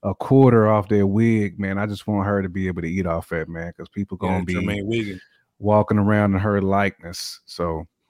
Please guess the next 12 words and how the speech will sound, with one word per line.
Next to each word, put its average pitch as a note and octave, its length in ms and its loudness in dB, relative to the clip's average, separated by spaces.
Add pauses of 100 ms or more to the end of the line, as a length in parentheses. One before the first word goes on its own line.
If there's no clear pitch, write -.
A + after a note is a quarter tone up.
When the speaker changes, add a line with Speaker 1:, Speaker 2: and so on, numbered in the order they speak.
(120)
Speaker 1:
you F2 140 -8
know, E2 260 -8 (180)
we F#2 120 -6
definitely F#2+ 340 -4
wanna F2 160 -6
see G2 220 -6
that. E2+ 240 -6 (100)
Um, F2 400 -2 (840)
definitely B2 340 6
shout B2 240 4
out B2 180 4
to, G2 240 2